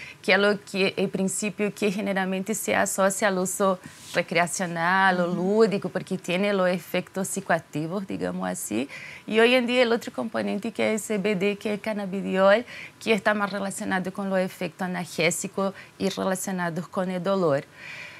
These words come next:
Speaker 1: Quando se utiliza a planta completa, vem todos os componentes da planta, não é certo? E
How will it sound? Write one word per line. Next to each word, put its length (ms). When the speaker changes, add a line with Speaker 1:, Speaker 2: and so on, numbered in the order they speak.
Speaker 1:
Quando 280
se 180
utiliza 560
a 160
planta 540
completa, 880
vem 380
todos 400
os 120
componentes 680
da 260
planta, 440
não 100
é 20
certo? 540
E 460